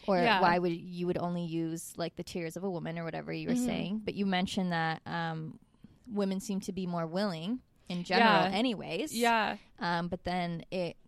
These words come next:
Speaker 1: goes into your work with, like, um, nude photography.
Speaker 2: Mm-hmm.
Speaker 1: But, um,
Speaker 2: I
Speaker 1: no. Mm-hmm.
Speaker 2: Oh, sorry. No, I just think too, because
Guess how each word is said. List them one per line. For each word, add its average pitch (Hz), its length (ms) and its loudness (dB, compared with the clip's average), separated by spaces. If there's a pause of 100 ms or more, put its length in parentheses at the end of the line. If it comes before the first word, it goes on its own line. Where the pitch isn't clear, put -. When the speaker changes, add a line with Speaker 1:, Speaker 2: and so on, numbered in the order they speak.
(140)
Speaker 1:
goes 185 280 0
into 180 500 0
your 180 160 -2
work 160 280 -4
with, 175 200 -10
like, - 320 -12 (320)
um, 85 360 -8 (340)
nude 180 320 0
photography. 165 760 -8 (140)
Speaker 2:
Mm-hmm. 226 360 -4 (800)
Speaker 1:
But, 180 280 -4
um, 185 460 -4 (680)
Speaker 2:
I - 60 4
Speaker 1:
no. 269 240 2 (160)
Mm-hmm. 220 240 2
Speaker 2:
Oh, 240 140 -8
sorry. 233 240 -2
No, 240 200 0
I 262 100 2
just 311 180 0
think 302 180 4
too, 233 220 0
because 220 520 0